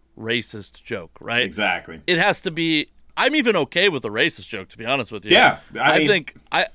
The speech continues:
Speaker 1: I think it's just gotta be nuanced and worth the punch, right?
Speaker 2: Exactly.
Speaker 1: And
Speaker 2: Yeah.
Speaker 1: also, like, if I look like the racist, please understand that I know I am the butt of the joke, right?
Speaker 2: Right.
Speaker 1: Like,
Speaker 2: Exactly.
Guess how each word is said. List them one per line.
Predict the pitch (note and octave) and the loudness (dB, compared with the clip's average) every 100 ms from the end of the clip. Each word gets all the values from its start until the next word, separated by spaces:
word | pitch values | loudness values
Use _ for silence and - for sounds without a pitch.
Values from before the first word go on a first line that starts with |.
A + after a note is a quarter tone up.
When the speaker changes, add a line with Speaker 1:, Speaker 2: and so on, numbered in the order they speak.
| - | -2
Speaker 1:
I | F3 | 2
think | G#3 E3+ | 2 2
it's | D3 | -2
just | C3+ | 2
gotta | E3+ C3 | 2 2
be | B2+ | -2
nuanced | B2+ D#3 D#3 C3+ B2 - | 4 6 6 4 -2 -6
and | B2+ A2+ | -6 -4
worth | A2+ C3 A#2+ | 0 2 2
the | A2+ | -6
punch, | - C#3 A2+ D#2 - | -6 -4 -4 -6 -6
right? | A2+ B2+ | -2 0
Speaker 2:
Exactly. | G2+ F#2+ G#2 F#2+ - D#2+ - - _ _ _ _ - - | -2 0 2 2 0 -14 -18 -20 _ _ _ _ -20 -2
Speaker 1:
And | F3 | 0
Speaker 2:
Yeah. | F3+ | 4
Speaker 1:
also, | G#3 A#3 A3 F3 | 4 4 4 4
like, | D#3 C#3+ - - - | 4 2 -4 -20 -2
if | E3+ F3+ - | 0 0 0
I | D#3 F3+ G#3 | 4 6 6
look | F3 G3 G3 | 4 2 4
like | G3 F#3+ | 2 2
the | F#3+ | 0
racist, | D3 D#3 - G#3+ - - - - - _ _ | 2 2 2 0 0 -8 -14 -20 -20 _ _
please | - C4 C4 | 2 4 4
understand | C4+ G#3+ - A3 A3+ | 4 2 2 2 4
that | F3+ - | 2 0
I | C#3+ E3+ A3+ | 2 2 4
know | G#3+ G3 A3+ G3 F3 - | 4 6 8 6 4 2
I | C#3 E3 | 2 4
am | F3 | 2
the | D#3+ | 2
butt | C3+ D#3+ | 4 4
of | D#3+ | 4
the | C#3 | 0
joke, | B2+ F#3 A2 - | 2 4 2 -4
right? | - B2+ D3 | -4 2 4
Speaker 2:
Right. | E3 G#2 - - _ _ _ _ _ - | 6 4 0 -20 _ _ _ _ _ -6
Speaker 1:
Like, | B2 F#3 | 2 4
Speaker 2:
Exactly. | G#2+ G2 F#2 E2 | 4 0 -2 -16